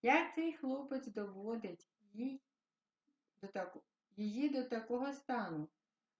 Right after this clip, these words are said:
Вони з Андрій одночасно нагнулися і так стукнулися лобами, що Лусія голосно закричала: «Ой,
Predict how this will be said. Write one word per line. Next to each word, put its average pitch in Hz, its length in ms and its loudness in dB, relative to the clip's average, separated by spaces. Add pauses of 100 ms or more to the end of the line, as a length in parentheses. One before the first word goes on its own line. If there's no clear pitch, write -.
(120)
Вони 220 440 2
з 208 60 -6
Андрій 202 640 -2 (260)
одночасно 262 920 -2 (360)
нагнулися 208 800 0
і 190 100 -4
так 214 400 0
стукнулися 190 920 -6
лобами, 208 640 2 (420)
що 220 160 -2
Лусія 233 560 0
голосно 208 600 -2
закричала: 202 920 -4 (300)
«Ой, 277 500 4